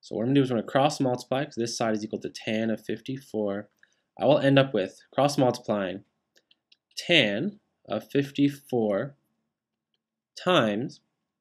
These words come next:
one hundred fifty minus tan of fifty-four, 'cause there's two parts here, times h over sixty,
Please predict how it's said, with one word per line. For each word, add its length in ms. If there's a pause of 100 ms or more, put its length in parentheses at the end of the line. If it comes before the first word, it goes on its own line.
(280)
one 200
hundred 340
fifty 540 (1000)
minus 880 (920)
tan 360
of 180
fifty-four, 720
'cause 140
there's 140
two 200
parts 320
here, 380 (840)
times 460 (100)
h 400
over 320
sixty, 720